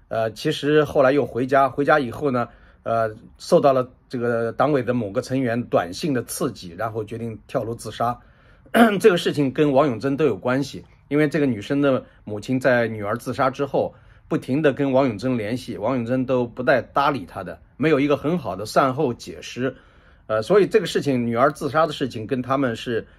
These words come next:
应该说至少他们是负有相当大的责任，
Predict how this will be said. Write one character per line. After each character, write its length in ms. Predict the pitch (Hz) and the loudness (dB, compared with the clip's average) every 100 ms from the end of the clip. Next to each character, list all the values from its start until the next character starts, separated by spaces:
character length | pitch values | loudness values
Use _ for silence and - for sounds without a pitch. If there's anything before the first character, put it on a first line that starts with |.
| - | -4
应 100 | 175 | 2
该 80 | 190 | 2
说 100 | 196 | 2
至 180 | 180 | 0
少 120 | 156 107 | -2 0
他 100 | 143 | 0
们 120 | 139 | -2
是 120 | 175 | -6
负 140 | - | -6
有 160 | 123 95 | -4 -4
相 200 | - 151 | -2 0
当 180 | 151 151 | 2 2
大 160 | 156 127 | 2 0
的 80 | 101 | -2
责 220 | - 98 | -10 -4
任， 220 | 160 131 | -2 -2